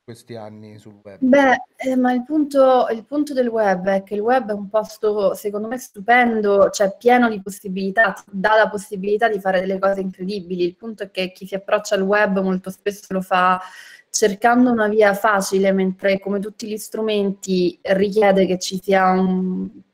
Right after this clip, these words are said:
Speaker 2: un pensiero dietro, un pensiero vero. Anche quando fai le cazzate devi avere un pensiero dietro.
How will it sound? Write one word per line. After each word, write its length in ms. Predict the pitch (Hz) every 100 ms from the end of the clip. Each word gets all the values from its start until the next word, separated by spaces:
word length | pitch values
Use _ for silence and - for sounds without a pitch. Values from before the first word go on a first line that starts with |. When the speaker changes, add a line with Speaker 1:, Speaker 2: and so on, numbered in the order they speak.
| _
Speaker 2:
un 260 | 214 208 196
pensiero 640 | 190 190 - 202 180 180
dietro, 680 | 180 180 165 170 180 170 180 -
un 240 | 180 175
pensiero 800 | 175 170 - 175 180 175 143 - _ _
vero. 640 | _ 196 208 180 175 165 - - -
Anche 260 | 214 214 220
quando 220 | 220 214
fai 140 | 214
le 60 | 202
cazzate 440 | 190 190 214 196
devi 180 | 190 190
avere 160 | 190 185
un 120 | 185
pensiero 400 | 180 180 185 180
dietro. 480 | 180 170 165 175